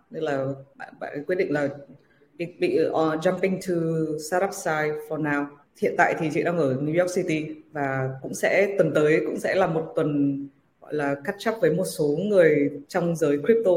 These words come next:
khá là thú vị, thì cái đó mình sẽ chia sẻ sau ha. Ờm, chắc là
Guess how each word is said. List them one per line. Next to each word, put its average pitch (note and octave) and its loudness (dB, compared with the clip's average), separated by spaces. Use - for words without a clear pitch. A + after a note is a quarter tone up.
khá D3 0
là E3+ 2
thú F3 -2
vị, D#3+ 0
thì C#3+ 0
cái D3 2
đó C#3+ 0
mình D3+ 0
sẽ - 0
chia G3 4
sẻ F3 2
sau D#3+ 0
ha. E3 -4
Ờm, C#3 -4
chắc G#3+ 4
là G3 6